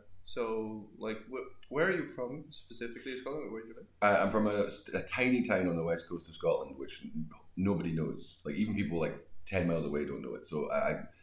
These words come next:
Speaker 2: I say I'm, I was born in a town called Greenock, which is, uh, a sort of small, used to be a port,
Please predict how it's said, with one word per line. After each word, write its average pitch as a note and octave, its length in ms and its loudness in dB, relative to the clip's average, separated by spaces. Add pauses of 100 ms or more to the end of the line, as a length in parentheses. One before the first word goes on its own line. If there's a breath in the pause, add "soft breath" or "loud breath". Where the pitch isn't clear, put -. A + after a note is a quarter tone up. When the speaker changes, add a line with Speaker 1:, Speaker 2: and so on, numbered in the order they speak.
(160 soft breath)
Speaker 2:
I - 20 -2
say A2 240 6
I'm, G#2 240 4
I F2 40 4
was E2+ 120 2
born G2+ 300 8
in F2+ 80 4
a D#2 40 0
town D#2 220 -4
called D2+ 240 -6
Greenock, - 340 -4 (200)
which - 200 -6
is, C2+ 220 -4
uh, C2+ 320 -2 (400 loud breath)
a - 40 -8
sort - 160 -4
of - 40 -4
small, F2 380 4
used F2 140 0
to - 40 -4
be F2+ 60 4
a D#2+ 120 0
port, - 300 -2